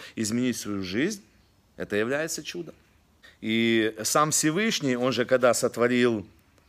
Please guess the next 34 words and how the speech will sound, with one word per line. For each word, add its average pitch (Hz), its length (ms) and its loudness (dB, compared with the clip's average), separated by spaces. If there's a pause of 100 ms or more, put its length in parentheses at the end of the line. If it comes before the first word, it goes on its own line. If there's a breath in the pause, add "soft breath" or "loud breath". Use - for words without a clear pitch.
(180)
творил 120 340 2
этот 113 280 0
мир, 214 220 0
он 151 120 0
пользовался 165 640 2
этими 143 300 -2
силами. 95 540 -2 (280 loud breath)
Первый 139 320 2
день 135 180 0
со-, 123 200 -4
соответствует 110 600 -2
Хеседу 151 640 0
и 127 60 -2
так 101 240 -4
далее. 165 360 2
Далее 160 460 2 (160 loud breath)
суббота, 143 640 2
наивысший 135 640 0
уровень, 90 400 -4
соответствует 127 720 -4
Малхуту, 143 560 -6 (180 loud breath)
нашему 131 420 -2
физическому 127 560 -6
миру. 127 320 -10 (600 soft breath)
Там, 175 240 4
где 175 100 0
можно 170 280 0
раскрыть 156 340 -4
Творца, 113 580 -6
где 113 400 0 (220 loud breath)
можно 127 320 2
изменить 127 420 0
этот 110 300 -4
мир 147 420 0